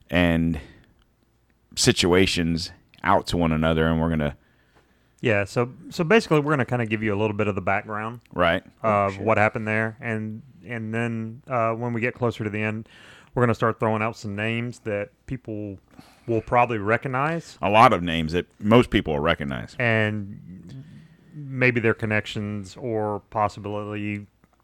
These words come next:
Speaker 2: of
Speaker 1: Well,
Speaker 2: being
Speaker 1: and,
Speaker 2: involved.
Speaker 1: and then I have
Speaker 2: Involved maybe wittingly or unwittingly.
Speaker 1: and I have stuff in my head.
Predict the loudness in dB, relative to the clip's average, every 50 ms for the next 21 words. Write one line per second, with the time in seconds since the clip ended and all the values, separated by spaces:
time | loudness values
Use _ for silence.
0 | _ _ _ _ _ _ _ _ _ _ _ _ _ _ -20 -20 -20 -20 -20 -20
1 | _ _ _ _ _ _ -20 -20 -20 -18 -10 0 6 8 8 8 8 8 6 8
2 | 8 6 6 6 6 6 8 10 10 8 10 10 10 10 10 8 8 8 8 8
3 | 8 8 6 4 0 -2 0 2 2 2 2 -2 -4 -4 -6 -2 0 0 0 0
4 | 0 -2 -2 -2 -2 -2 -4 -4 -4 -4 -6 -6 -6 -6 -6 -6 -8 -8 -10 -4
5 | 0 4 6 6 6 8 6 6 4 4 6 6 6 6 4 2 2 2 2 0
6 | 0 -4 -2 2 4 4 4 2 -2 -8